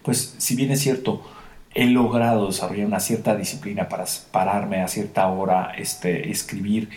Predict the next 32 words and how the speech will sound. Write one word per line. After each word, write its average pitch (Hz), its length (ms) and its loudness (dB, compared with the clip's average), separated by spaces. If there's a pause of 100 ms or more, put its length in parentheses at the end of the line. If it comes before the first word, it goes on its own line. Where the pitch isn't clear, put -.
(200)
y 107 60 -4
llevar 104 200 2
ciertos - 300 -6
capítulos 101 720 0
ya 95 300 2
avanzados, 127 520 0
sentía 107 300 0
que 107 100 -6
estaba 98 540 2 (320)
como - 240 -6 (420)
no 117 260 4
avanzando 95 520 2
en 92 80 0
el 87 80 -2
proyecto. 90 460 -4 (500)
Entonces, 180 480 6
eh, 123 440 4
fui, 120 360 4
estaba 113 260 2
en 104 300 0
un 101 180 -4
proyecto 98 380 -2
de 104 60 2
mentoría 135 580 4
y, 117 60 4
este, - 260 -6
estaba 98 440 2
platicando - 400 -8
con 95 140 -6
mi 104 80 0
mentora 151 580 4
y 143 460 2